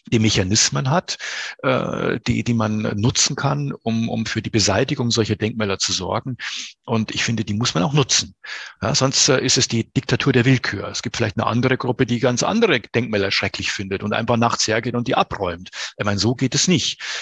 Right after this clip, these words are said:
Dafür ist, wir sind ein Rechtsstaat und der hat dafür noch einmal, hat ganz klare Mechanismen. Also das halte ich für, für ganz zentral.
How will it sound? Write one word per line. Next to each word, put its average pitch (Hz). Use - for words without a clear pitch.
Dafür 113
ist, -
wir 104
sind -
ein 123
Rechtsstaat 147
und 147
der 123
hat 131
dafür 123
noch 110
einmal, 110
hat 113
ganz 131
klare 107
Mechanismen. 101
Also 107
das -
halte 110
ich -
für, 104
für 113
ganz 104
zentral. 107